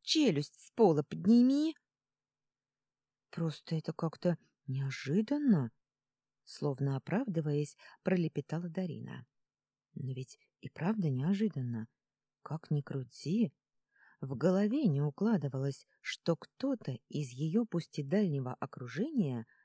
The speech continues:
занимался чем-то таким. И как вообще вышло,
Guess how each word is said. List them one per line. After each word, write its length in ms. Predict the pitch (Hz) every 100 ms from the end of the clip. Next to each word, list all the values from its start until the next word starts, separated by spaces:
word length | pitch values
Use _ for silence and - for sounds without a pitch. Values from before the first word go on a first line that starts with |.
| _
занимался 680 | - 151 120 110 120 208 165
чем-то 340 | - 120 117
таким. 480 | 123 110 - - - _ _ _ _ _ _ _ _ - - _
И 120 | 214
как 320 | - 311 -
вообще 600 | 156 175 285 - - 196 151
вышло, 680 | 123 214 175 - 113 113